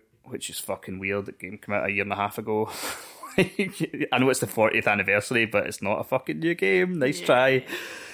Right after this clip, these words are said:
Speaker 1: Um, yeah, I don't know. Like, the Hot, there's Forza Horizon five D L C coming out, but it's fucking Hot Wheels
Speaker 2: Hot
Speaker 1: again.
Speaker 2: Wheels.
Speaker 1: And, like, everybody was like, when the leak came out that it was gonna be Hot Wheels, everyone was disappointed.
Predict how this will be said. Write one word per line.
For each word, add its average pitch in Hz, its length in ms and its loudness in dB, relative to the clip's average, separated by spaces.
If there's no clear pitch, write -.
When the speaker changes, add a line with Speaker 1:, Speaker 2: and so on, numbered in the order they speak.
Speaker 1:
Um, 104 800 4
yeah, 135 560 4
I 147 40 0
don't 131 160 2
know. 117 300 4
Like, - 300 -2
the 131 200 -6
Hot, - 320 0
there's 123 420 -2
Forza 104 340 4
Horizon 104 380 2
five 107 320 2
D 110 140 2
L 107 100 4
C 123 180 -2
coming 131 240 -2
out, 135 220 0
but 104 80 -8
it's - 120 -8
fucking - 300 -8
Hot 98 240 0
Wheels 131 260 -2
Speaker 2:
Hot 101 80 0
Speaker 1:
again. 135 540 2
Speaker 2:
Wheels. - 300 -20
Speaker 1:
And, 117 140 2
like, 123 300 2
everybody 156 320 0
was 135 180 -2
like, - 380 -6
when 143 140 2
the 135 80 8
leak 120 240 0
came 107 160 0
out 123 140 6
that 165 60 -6
it 165 40 -4
was 156 100 -8
gonna 170 160 -4
be 143 60 -4
Hot 151 180 2
Wheels, 160 300 -2
everyone 113 260 0
was 104 120 -2
disappointed. 123 720 0